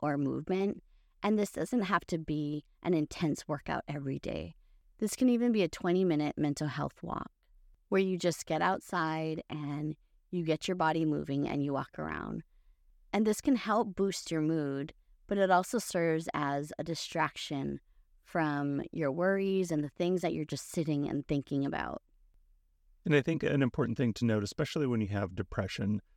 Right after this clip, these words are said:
Speaker 2: lacking the motivation to get up and do exercise is a very real thing.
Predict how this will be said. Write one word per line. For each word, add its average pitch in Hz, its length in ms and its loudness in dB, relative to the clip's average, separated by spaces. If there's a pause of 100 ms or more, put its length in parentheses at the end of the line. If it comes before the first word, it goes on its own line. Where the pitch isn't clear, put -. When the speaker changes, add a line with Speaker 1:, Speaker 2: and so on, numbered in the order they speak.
(120)
Speaker 2:
lacking 117 400 2
the 113 60 4
motivation 104 580 2
to 92 60 4
get 90 180 2
up 98 160 0
and 92 160 0
do 107 300 2
exercise 135 640 -2 (320)
is 131 140 2
a 117 60 2
very 135 280 4
real 113 400 2
thing. - 320 -10